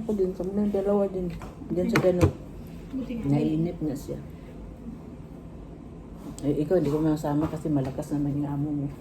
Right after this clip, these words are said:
Speaker 2: Tsaka yung ko rin. Mas gusto ko dito. Pag
Speaker 1: Oo
Speaker 2: alis
Speaker 1: nga,
Speaker 2: ko,
Speaker 1: ako nga.
Speaker 2: makatawag pa ako.
Speaker 1: Ayun nga, sabi ko lang,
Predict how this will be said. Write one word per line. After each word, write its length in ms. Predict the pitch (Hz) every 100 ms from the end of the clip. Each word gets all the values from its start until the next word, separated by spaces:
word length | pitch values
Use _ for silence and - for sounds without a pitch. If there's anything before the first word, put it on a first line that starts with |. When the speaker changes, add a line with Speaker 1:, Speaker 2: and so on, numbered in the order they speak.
| - - - - -
Speaker 2:
Tsaka 220 | - 480
yung 140 | 339 359
ko 140 | 254
rin. 140 | 240 403 - - -
Mas 160 | 262
gusto 260 | 392 277 392
ko 80 | 262
dito. 340 | 220 208 - - - - -
Pag 100 | -
Speaker 1:
Oo 60 | 240
Speaker 2:
alis 200 | 262 247
Speaker 1:
nga, 120 | 226
Speaker 2:
ko, 60 | 208
Speaker 1:
ako 100 | 240
nga. 160 | 240 233
Speaker 2:
makatawag 460 | - - 254 247 240
pa 120 | - 233
ako. 80 | - - - - - - -
Speaker 1:
Ayun 280 | 214 262 254
nga, 100 | 254 247
sabi 220 | 233 233
ko 160 | 233 240
lang, 200 | 233